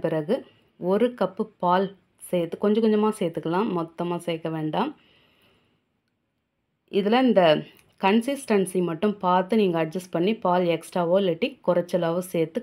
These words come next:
கலந்து எடுத்துக்கோங்க. இப்போ நம்மளோட கேக் பேட்டர் ரெடியா இருக்கு. இந்த பக்கம் பார்த்தீங்கன்னாக்கா, நம்மளோட கேக் டின்ல நெய் கொஞ்சம் கிரீஸ் பண்ணிட்டு, அதுக்கு மேல பட்டர் ஷீட் கட் பண்ணி சேர்த்து, அதுக்கும் மேல நெய் கிரீஸ் பண்ணி வச்சு, இந்த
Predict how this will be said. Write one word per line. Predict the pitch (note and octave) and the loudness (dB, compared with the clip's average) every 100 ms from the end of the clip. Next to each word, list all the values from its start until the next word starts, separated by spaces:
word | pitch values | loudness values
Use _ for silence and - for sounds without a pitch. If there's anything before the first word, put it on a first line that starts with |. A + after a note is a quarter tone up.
| - | -6
கலந்து | E3 E3 F3+ E3+ | -4 -2 0 -2
எடுத்துக்கோங்க. | D#3 E3 D#3+ D#3 D#3+ A3+ - _ _ - G#3 | -2 -8 -6 -4 -2 -4 -8 _ _ -4 -2
இப்போ | G#3+ G#3+ | 2 4
நம்மளோட | F#3+ F#3 F3+ F3+ F#3 | 4 4 2 2 0
கேக் | G3+ G#3+ G3 | 0 0 0
பேட்டர் | F3+ F3+ F#3+ F#3 | 0 2 2 2
ரெடியா | F3 F3+ F#3 E3 | 2 2 0 0
இருக்கு. | D#3+ A3 F4 - _ _ _ _ _ - | -2 -2 -4 -8 _ _ _ _ _ 0
இந்த | G#3+ A3 | 2 2
பக்கம் | G#3+ A#3 A3 | 0 0 2
பார்த்தீங்கன்னாக்கா, | F#3+ F#3 F#3 F3 E3+ C#4 - | 2 4 2 2 0 -4 -2
நம்மளோட | F#3 F3 E3+ D#3+ D#3+ | 0 2 2 0 0
கேக் | F#3+ G3 - | 0 0 -2
டின்ல | F3+ E3 F#3+ C#4+ - _ _ _ _ _ _ _ _ F#3+ | -2 0 0 -2 -8 _ _ _ _ _ _ _ _ 6
நெய் | G#3 B3+ A3+ | 6 6 4
கொஞ்சம் | G3+ F3+ F#3 | 4 2 2
கிரீஸ் | G#3+ A3 | 2 2
பண்ணிட்டு, | F#3+ F#3 A#3 | 0 2 2
அதுக்கு | G3+ F#3 F3+ | 2 2 0
மேல | F3 G#3+ F3 | 2 0 0
பட்டர் | E3+ G3 F#3+ | 2 0 2
ஷீட் | F#3 F3 - | -4 -4 -4
கட் | E3+ F3+ | -4 -2
பண்ணி | F3 E3 | -2 0
சேர்த்து, | E3 E3 D#3+ | 0 0 0
அதுக்கும் | E3 F#3 G#3+ G3 | -2 0 2 2
மேல | F3 F#3 F3 | 2 2 2
நெய் | F#3 E3 | 0 0
கிரீஸ் | F3 F3+ - | -2 -2 -2
பண்ணி | E3 D#3+ | -2 -2
வச்சு, | D3+ - G4 - _ _ _ _ F3+ | -2 0 0 -2 _ _ _ _ -2
இந்த | F3 | 2